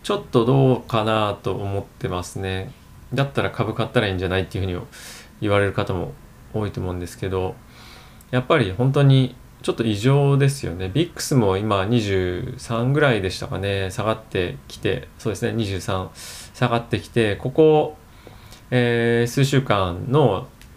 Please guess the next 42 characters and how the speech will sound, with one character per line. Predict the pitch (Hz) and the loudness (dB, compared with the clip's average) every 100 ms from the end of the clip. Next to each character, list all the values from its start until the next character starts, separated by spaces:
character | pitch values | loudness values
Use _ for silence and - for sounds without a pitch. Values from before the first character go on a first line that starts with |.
| - - | -16 -8
こ | |
の | 107 | -6
ボ | 95 101 | -4 0
ト | 120 | 2
ム | 117 113 | 4 2
の | 110 110 - | 2 0 -2
今 | 120 92 | -6 -4
水 | 107 101 | -4 -4
準 | 101 101 | -4 -2
な | 98 | -2
ん | |
で | 85 | -4
す | - | -6
け | 95 | -6
ど | 87 | -2
も、 | 117 110 92 - - - - - - - - - - - - - | 0 0 -2 -10 -20 -20 -20 -20 -20 -20 -20 -20 -20 -20 -20 -8
え | 127 113 | -4 -4
ー、 | |
こ | - | -2
こ | 120 143 143 143 143 143 - | 2 4 6 6 4 2 -2
の | 139 139 | 2 4
水 | 143 143 135 | 4 4 4
準 | 143 143 139 | 6 6 6
に | 143 143 143 - - | 6 4 2 -2 -2
達 | 123 120 | 0 0
し | - | 0
て | 147 | 2
た | 120 | 2
の | 98 | 0
っ | 92 | -4
て、 | - 101 - - - - - - - - - - - | -6 -8 -8 -20 -20 -20 -20 -20 -20 -20 -20 -16 -6
ち | |
ょ | 190 | -4
っ | |
と | - | 0
前 | 104 104 95 | 0 2 0
に、 | 90 95 - - - - - | -4 -8 -14 -20 -20 -16 -6
ま | 104 | -4
で | 101 104 | -2 -4
行 | - | -8
く | - - - | -16 -18 -2
と、 | 117 110 110 | 2 2 0